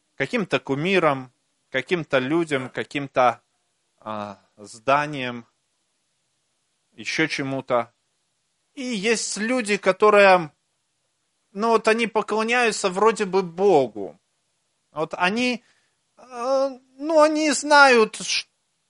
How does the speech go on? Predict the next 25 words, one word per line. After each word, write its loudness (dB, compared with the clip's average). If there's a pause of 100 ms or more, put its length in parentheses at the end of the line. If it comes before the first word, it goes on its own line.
(200)
или 0
понимают, 2
видят -4
как-то 0
через -6
явление, -4
что -6
вот -8
есть, -6
есть -2
что-то 2
высшее. -4 (1120)
Что-то 0
есть. -8 (1700)
А 2
что, -4
я 2
не -4
знаю. -20 (920)
Ну, -6
что-то -2
есть. -6
Ну, -8
я -2
вот -8